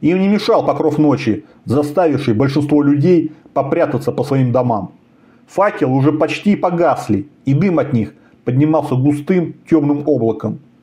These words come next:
Абкафарт лежал в кольце холодного тумана, и ночь скрывала в нём свои тайны. От всех, но не от безглазых.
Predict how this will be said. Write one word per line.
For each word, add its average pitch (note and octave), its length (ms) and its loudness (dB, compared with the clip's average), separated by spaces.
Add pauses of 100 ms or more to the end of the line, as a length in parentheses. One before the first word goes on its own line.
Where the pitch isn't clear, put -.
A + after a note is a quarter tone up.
(560)
Абкафарт G#3+ 560 0
лежал E3+ 240 2
в E3+ 60 -10
кольце F3+ 340 -2
холодного E3 500 0
тумана, C#3 520 -2 (240)
и C#3+ 80 2
ночь F#3+ 500 -2
скрывала C#3 500 0
в A#2 60 -4
нём B2 180 -2
свои A#2+ 280 0
тайны. G#2 440 -4 (540)
От D3 220 -2
всех, - 400 -4 (340)
но A#2 320 0
не B2+ 140 0
от B2+ 80 0
безглазых. A#2+ 720 0